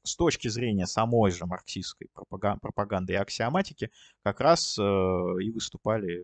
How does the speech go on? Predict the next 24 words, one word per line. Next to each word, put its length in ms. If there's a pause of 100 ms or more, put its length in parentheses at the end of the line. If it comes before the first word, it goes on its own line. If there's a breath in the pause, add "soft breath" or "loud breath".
представители 520
буржуазии. 560 (760 loud breath)
Вот, 240 (100)
так 200
что, 160
которые 380
были 440 (340)
недовольны 680
тем, 240
что 400
там 100 (140)
какой-нибудь 380
условный 360
монарх 520
или 140
там 180
какие-нибудь 420
вот 120
феодалы, 580 (420 loud breath)
помещики, 600
они 500
обладают 540
какими-то 420
привилегиями, 800